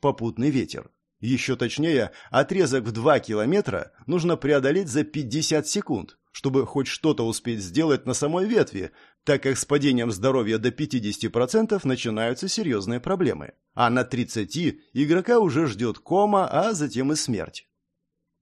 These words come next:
Простейший математический расчет выдает необходимую для подобного броска скорость в сорок метров в секунду или сто сорок с лишним километров в час. Такой скорости не развивает ни один из местных кораблей.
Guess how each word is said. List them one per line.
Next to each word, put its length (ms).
Простейший 600
математический 760
расчет 480
выдает 400
необходимую 720
для 120
подобного 500
броска 400
скорость 560
в 40
сорок 400
метров 360
в 20
секунду 640
или 260
сто 300
сорок 400
с 160
лишним 400
километров 580
в 60
час. 400
Такой 380
скорости 640
не 160
развивает 640
ни 140
один 400
из 160
местных 440
кораблей. 600